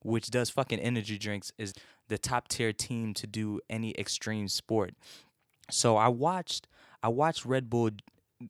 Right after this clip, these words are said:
get a hundred and sixty-four people to jump out of a plane and line themselves up to do a fucking,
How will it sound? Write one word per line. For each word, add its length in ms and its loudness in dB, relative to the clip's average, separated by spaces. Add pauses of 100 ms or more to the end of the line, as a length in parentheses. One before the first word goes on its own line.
(240)
get 300 -2
a 80 2
hundred 380 -2
and 100 -2
sixty-four 640 -2
people 560 -4 (640)
to 120 0
jump 400 0
out 120 4
of 100 -2
a 80 0
plane 480 -4
and 200 -4
line 240 -2
themselves 540 -2
up 300 -4
to 180 -4
do 360 -4
a 280 -6
fucking, 720 -8